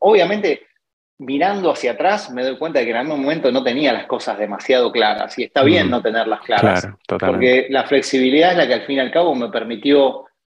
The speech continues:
Speaker 1: tomar este camino que se fue haciendo. Si vos me preguntás,
Speaker 2: Claro.
Speaker 1: "¿Cómo planificaste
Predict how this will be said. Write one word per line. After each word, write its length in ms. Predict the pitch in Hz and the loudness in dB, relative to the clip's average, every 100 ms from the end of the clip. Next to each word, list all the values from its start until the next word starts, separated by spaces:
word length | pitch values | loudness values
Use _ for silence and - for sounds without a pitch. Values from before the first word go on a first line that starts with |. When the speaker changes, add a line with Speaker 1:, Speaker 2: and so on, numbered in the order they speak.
| _ - | _ -4
Speaker 1:
tomar 280 | 131 151 | 0 2
este 240 | 170 - 120 | 0 0 0
camino 340 | 127 160 208 | 0 0 -2
que 80 | 139 | -2
se 140 | - | -4
fue 240 | 113 - 185 | -4 0 0
haciendo. 520 | - - - 120 95 | 0 0 0 0 -8
Si 140 | - | 0
vos 140 | 147 196 | 2 2
me 80 | 180 | 2
preguntás, 460 | 147 139 101 90 | 2 4 4 2
Speaker 2:
Claro. 160 | - - - _ _ _ _ | -2 -16 -20 _ _ _ _
Speaker 1:
"¿Cómo 280 | - 285 240 | -2 0 0
planificaste 760 | 156 143 127 127 139 113 - | 0 0 0 0 0 -2 -4